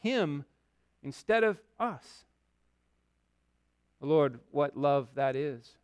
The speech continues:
What a gift it is. And then that he would die our death and be buried in a tomb that we deserve,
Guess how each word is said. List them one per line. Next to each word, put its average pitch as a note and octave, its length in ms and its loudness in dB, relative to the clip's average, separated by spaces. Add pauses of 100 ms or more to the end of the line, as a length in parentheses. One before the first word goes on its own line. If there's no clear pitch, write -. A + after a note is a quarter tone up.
(320)
What C#3+ 140 0
a C#3+ 40 -4
gift C#3 440 -2
it A#2+ 100 -8
is. A#2 360 -6
And B2 120 -8
then D#3+ 220 0 (220)
that C#3 140 0
he D#3+ 120 0
would D3+ 180 -4
die D#3+ 380 2
our D#3 260 4
death C#3+ 380 0 (2000)
and A#2 120 -12
be D3 260 2 (160)
buried E3 640 2 (220)
in D3 340 -4 (160)
a C3+ 60 -12
tomb E3 480 0
that B2+ 180 -4
we E3 280 0
deserve, C3 720 0